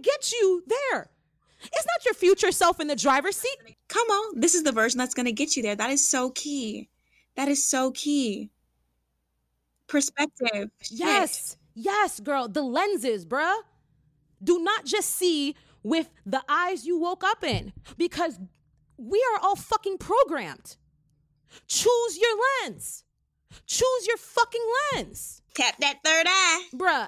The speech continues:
Speaker 1: and if my future self has the wheel, I'm gonna crash.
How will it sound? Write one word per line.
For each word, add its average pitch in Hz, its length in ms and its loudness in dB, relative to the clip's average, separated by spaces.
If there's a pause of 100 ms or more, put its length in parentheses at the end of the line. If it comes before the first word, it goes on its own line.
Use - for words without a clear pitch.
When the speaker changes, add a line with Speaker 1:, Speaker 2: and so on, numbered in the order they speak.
Speaker 1:
and 330 140 0
if 370 120 0
my 349 160 0
future 480 460 0
self 240 560 -4 (600)
has 359 340 0
the 302 100 -6
wheel, 339 440 0
I'm 254 100 -2
gonna 320 160 -2
crash. - 720 -4